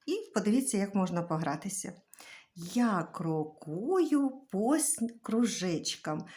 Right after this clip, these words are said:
Раз, два, три, чотири, п'ять. На кружечки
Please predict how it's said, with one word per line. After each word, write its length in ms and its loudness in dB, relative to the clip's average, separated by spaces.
Раз, 540 0
два, 400 0
три, 440 -4
чотири, 1200 2
п'ять. 800 0
На 460 6
кружечки 1300 0